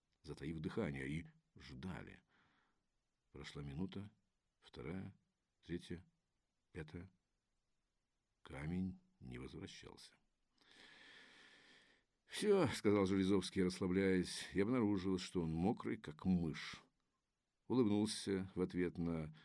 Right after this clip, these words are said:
красноречивый взгляд Купавы. «Такое впечатление, что я не почту отправлял, а камни ворочил.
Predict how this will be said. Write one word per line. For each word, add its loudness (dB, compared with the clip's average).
красноречивый -2
взгляд -4
Купавы. -6
«Такое -2
впечатление, 0
что -4
я 2
не 6
почту 0
отправлял, 0
а 0
камни -2
ворочил. -4